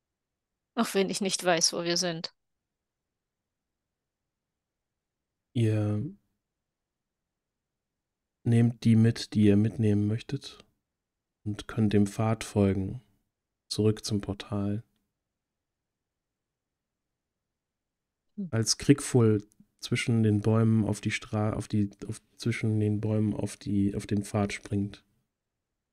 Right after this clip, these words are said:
Speaker 2: die Hände über den Kopf reißt und einen Jubelschrei ausstößt. Wir haben gewonnen!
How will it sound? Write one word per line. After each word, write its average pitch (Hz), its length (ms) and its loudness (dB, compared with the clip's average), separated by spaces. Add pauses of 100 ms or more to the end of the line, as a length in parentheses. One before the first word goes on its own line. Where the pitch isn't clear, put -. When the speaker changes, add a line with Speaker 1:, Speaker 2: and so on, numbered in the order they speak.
(140)
Speaker 2:
die 110 120 0
Hände 117 360 4
über 107 140 4
den 104 300 4 (460)
Kopf - 360 -6
reißt 104 340 -2
und 104 180 -10 (880)
einen 110 200 0
Jubelschrei 107 720 -2
ausstößt. - 680 -10 (1900)
Wir 277 100 6
haben 330 80 8
gewonnen! 320 540 8